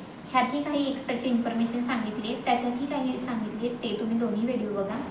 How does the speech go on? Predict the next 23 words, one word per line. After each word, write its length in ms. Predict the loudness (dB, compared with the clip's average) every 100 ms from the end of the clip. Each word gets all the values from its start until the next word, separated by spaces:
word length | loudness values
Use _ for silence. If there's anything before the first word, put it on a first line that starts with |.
| -8 -10 -12 -12 -2
हे 120 | 0 2
मी 100 | 0
सिक्स 300 | -2 -4 -4
इंच 180 | -6 -2
का 200 | 0 2 4
घेतलं 320 | 2 0 -2
खालून, 300 | -2 -2 -2
कारण 240 | -2 -2 -2
ह्याची 360 | -2 -2 -4 -4 -4
हाईट 300 | -2 -2 -2
आहे 320 | -2 -2 -2 -4 -8 -12 -12 -14 -14 -14 -14 -14 -14 -14 -14 -14 -4
सेव्हन्टीन 520 | 2 2 4 2 2 0
इंच 320 | -2 -6 -10 -12 -12 -12 0
फ्रंटसाठी, 560 | 2 2 0 -2 -2 -4
म्हणून, 320 | -4 -4 -6 -10 -12 -14 -14 -14 -14 -14 -14 -14 -14 -14 -10 -2
म्हणून 340 | 2 2 2
मी 80 | 2
हे 240 | 2 0 -2 -6 -4 0
खालून 260 | 2 2
सहा 160 | 0 2
इंच 200 | 4 4
घेतलं. 340 | 2 -2 -4 -8 -10 -14 0
पण 200 | 0 2